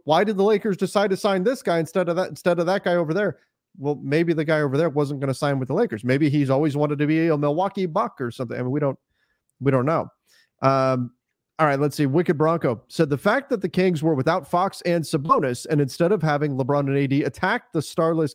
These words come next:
Kings team in O T, we settled for threes. We got the switch for Bron all game long,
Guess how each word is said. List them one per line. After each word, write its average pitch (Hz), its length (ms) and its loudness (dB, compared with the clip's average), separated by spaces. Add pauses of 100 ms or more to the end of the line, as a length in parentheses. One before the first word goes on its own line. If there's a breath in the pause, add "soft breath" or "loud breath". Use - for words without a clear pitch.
Kings 202 340 -2
team 143 260 -2
in 135 60 0
O 139 120 0
T, 156 400 0 (320)
we 139 140 2
settled 185 440 0
for 190 120 2
threes. 165 760 2 (520)
We 127 140 -2
got 170 320 0
the 156 100 -2
switch 170 460 -4 (120)
for 139 140 -2
Bron 143 360 -2
all 143 320 -2
game 123 300 -4
long, 156 400 0